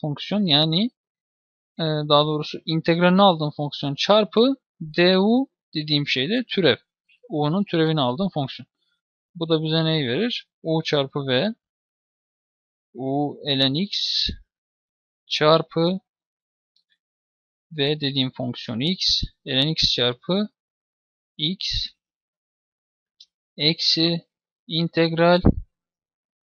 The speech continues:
e, du dediğim bir bölü x dx çarpı v dediğim de x'ti. Bir dx. O zaman bu integralde bize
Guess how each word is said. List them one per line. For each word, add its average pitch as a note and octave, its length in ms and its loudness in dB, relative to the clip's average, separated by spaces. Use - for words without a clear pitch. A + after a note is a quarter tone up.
e, D#3 60 -4
du D#3+ 340 6
dediğim D#3 540 -2
bir D#3+ 160 2
bölü C#3+ 160 0
x - 200 0
dx D#3 420 -2
çarpı E3+ 640 0
v D#3 220 2
dediğim C#3+ 300 -2
de B2+ 100 -6
x'ti. F#3+ 480 -2
Bir F3 380 -4
dx. C3+ 600 -2
O D3 140 -8
zaman D3 400 0
bu C#3+ 100 -2
integralde B2+ 720 -4
bize D3 360 0